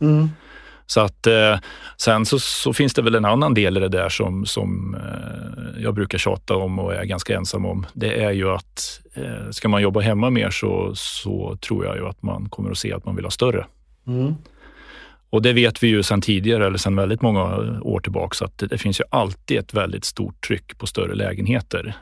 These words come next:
Speaker 2: Eh, fyror och femmor och, och sånt där är ju alltid, eh, det som först går när man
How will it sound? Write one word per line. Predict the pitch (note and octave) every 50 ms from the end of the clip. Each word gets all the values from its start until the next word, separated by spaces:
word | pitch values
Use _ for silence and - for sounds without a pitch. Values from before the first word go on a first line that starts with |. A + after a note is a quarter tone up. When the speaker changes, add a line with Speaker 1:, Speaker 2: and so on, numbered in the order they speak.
| - _ _ C3+
Speaker 2:
Eh, | A#2+ G#2 G#2 G#2 G#2+ G#2+ - G#2+ G#2+ A2 A2+ - _ _ _ _ _ _ _ _ -
fyror | A2+ G#2 G2 F#2+ G#2 G2+
och | G#2 G2+
femmor | - A2 G2+ G2 G2 G#2 G#2+ G#2+
och, | G#2 G#2 G2 G2+ G2 F#2+ G#2
och | G#2+ - - -
sånt | G2+ G2
där | - F#2 F2+ F#2 F#2+ -
är | - G#2+ G2
ju | G2 F#2+ -
alltid, | - A2+ G#2+ - G#2 - _ - B2+ A2+ - F#2 F#2+ G2
eh, | G2+ G2 G2 G2 - G2+ - G#2
det | G2+ G2 F#2+
som | - - F#2+
först | - G#2 F#2+ - - -
går | - - - -
när | - -
man | G2 - - -